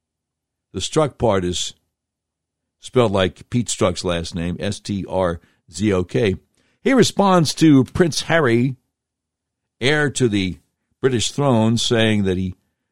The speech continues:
doesn't understand the First Amendment, thinks it's bonkers. Thunderstruck says, "To be fair, King George didn't understand Americans' desire for the right to petition government for redress of grievances back in seventeen seventy-five either.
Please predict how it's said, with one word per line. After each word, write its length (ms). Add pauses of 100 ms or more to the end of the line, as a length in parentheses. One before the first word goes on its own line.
(140)
doesn't 320
understand 840
the 80
First 280
Amendment, 400
thinks 240
it's 140
bonkers. 680 (1120)
Thunderstruck 520
says, 280
"To 80
be 120
fair, 420 (220)
King 240
George 400
didn't 200
understand 480
Americans' 840 (320)
desire 440
for 120
the 100
right 300
to 100
petition 380
government 420 (220)
for 120
redress 540 (180)
of 220
grievances 680 (320)
back 240
in 100
seventeen 380
seventy-five 640
either. 440